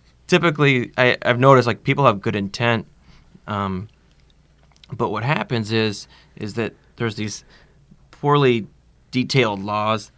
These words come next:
and then there might be some larger entities with a lot of money that come in and will undermine your ability.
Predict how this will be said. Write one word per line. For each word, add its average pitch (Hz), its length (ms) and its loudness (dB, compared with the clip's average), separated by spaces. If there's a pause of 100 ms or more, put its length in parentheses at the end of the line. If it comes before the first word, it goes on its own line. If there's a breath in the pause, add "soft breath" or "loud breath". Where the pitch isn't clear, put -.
and 139 160 -2
then 160 100 0
there 143 140 4
might 127 180 4
be 120 80 -4
some 98 240 -8
larger 113 420 2
entities 107 520 -4
with - 100 -16
a 82 100 -12
lot 117 240 6
of 117 60 2
money 107 320 0
that 101 120 -6
come 104 280 -4
in 107 260 -2 (240 soft breath)
and 110 120 -6
will 110 160 -4
undermine 110 640 0
your 107 80 -4
ability. 104 580 -4